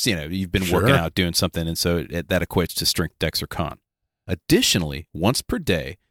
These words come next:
Speaker 1: the bead can be opened up, whereupon it contains a magical health nut. When consumed, it functions as a potion of healing or a potion of lesser restoration. Your choice.
Speaker 2: Nice.
Speaker 1: The Hardy Nips bead can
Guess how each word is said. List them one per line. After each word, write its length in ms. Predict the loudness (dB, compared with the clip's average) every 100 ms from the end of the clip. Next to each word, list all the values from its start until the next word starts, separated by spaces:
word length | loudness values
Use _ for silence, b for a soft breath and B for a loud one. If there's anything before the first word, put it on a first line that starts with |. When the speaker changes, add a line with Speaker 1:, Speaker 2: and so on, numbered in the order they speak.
| _
Speaker 1:
the 60 | -2
bead 300 | 2 2 2
can 180 | 0
be 140 | 2 0 2
opened 340 | 2 2 2
up, 280 | 0 0 -10 _ _ _ -2
whereupon 420 | 2 4 4 2
it 60 | 2
contains 460 | 0 2 0 0
a 100 | 0 0
magical 560 | 2 2 2 0 -2 2
health 180 | 2 2
nut. 280 | -4 -8 -12 _ _ _ _ _ _ _ _ _ _ _ _
When 220 | 2 4
consumed, 520 | 2 0 2 4 2
it 100 | 0
functions 420 | 0 0 2 0 0
as 80 |
a 40 | 0
potion 320 | 4 4 4
of 80 | 2
healing 380 | 2 2 0 -2 _ 0
or 100 | 0
a 40 |
potion 340 | 4 4 6 2
of 120 | 2
lesser 260 | 0 2
restoration. 600 | 2 -2 -2 -4 -6 -8 _
Your 140 | 0
choice. 420 | 0 -2 0 -2 -2
Speaker 2:
Nice. 560 | -6 -6 -4 -6 -8 -20 _ _ _
Speaker 1:
The 80 | 2
Hardy 280 | 4 4
Nips 220 | 4 2 -2
bead 400 | 2 4 4 2
can 160 | 0